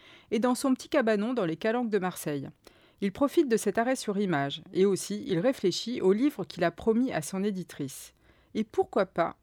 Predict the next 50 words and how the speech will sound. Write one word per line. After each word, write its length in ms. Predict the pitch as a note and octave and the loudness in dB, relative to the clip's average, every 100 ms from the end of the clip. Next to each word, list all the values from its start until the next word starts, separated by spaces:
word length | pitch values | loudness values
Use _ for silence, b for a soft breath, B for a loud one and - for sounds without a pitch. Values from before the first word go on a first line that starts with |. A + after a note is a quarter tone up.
| - | -2
le 160 | G3 | 0
droit 220 | G3 C4+ | 0 -2
à 80 | C4+ | 0
la 120 | G3+ | 0
paresse 400 | F3 F3 G#3+ A#3 | 0 0 -2 -2
au 80 | E3+ | -2
vingt 220 | E3 G3+ A#3 | -2 -2 -2
et 40 | |
unième 280 | G#3 F3 D#3 | 0 0 -2
siècle ? 440 | - C#3+ C#3+ - _ b b b - | -4 -8 -8 -14 _ b b b 2
Paul 180 | B3+ | 2
Lafargue 480 | A#3+ A3+ - - A3+ | 4 2 2 -2 2
a 80 | F3 | 2
déjà 280 | F#3+ A3 A3+ | 2 4 2
écrit 220 | G3+ B3+ | 2 -2
sur 160 | - F#3 | -2 -2
le 40 | |
sujet 400 | - G3+ G3 G3+ | -2 -2 2 4
au 80 | D#3 | 2
siècle 360 | - D#3 E3 | -2 -4 -2
dernier, 400 | D#3+ G3 A3+ C#4+ | -2 -2 0 0
mais 180 | C#4+ F#3 | 2 0
il 140 | E3+ F3+ | 0 2
y 60 | |
a 80 | F3+ | 4
des 100 | E3+ | 2
choses 260 | E3 G#3+ F3+ | 2 0 0
à 80 | |
ajouter, 420 | C#3+ D#3 A3 B3+ G#3 | 0 -2 -4 -2 0
non ? 220 | D#3+ G#3 _ b b b b b | -2 -4 _ b b b b b
Comme 180 | C#4 C#4 | 4 4
l'a 120 | C4+ | 4
montré 300 | C4 - C#4 | 2 0 -2
cette 280 | - F#3 E3+ | -2 -2 -4
crise 300 | - F#3 D#3 | -4 -6 -4
inédite, 580 | E3 G#3 C4+ C4 - - | -4 -2 -4 -6 -10 -8
où 120 | E3 | -4
on 100 | C#3+ | -2
nous 220 | D3+ C#3+ D3 | -2 -2 -2
a 100 | - | 0
obligés 500 | E3 E3 D#3+ F3 - | 0 0 -2 -2 -2
à 80 | D3+ | -6
nous 300 | E3+ C#3+ C3+ | -8 -8 -4
arrêter, 480 | D3+ F3 G3 C4+ C4+ B B B | -4 -2 -6 -6 -8 B B B
l'inactivité, 720 | G3+ C4+ A#3+ - F#3+ G3+ - D4+ | 0 2 2 -2 -6 -4 -2 2
c'est 220 | A3 A#3 | 2 0
aussi 240 | B3+ - | -4 -4
prendre 480 | D4 - D4+ C4+ G3 | -6 -2 -2 0 2
le 120 | F#3 | 0
temps, 300 | F#3 - D3 | -2 -4 -4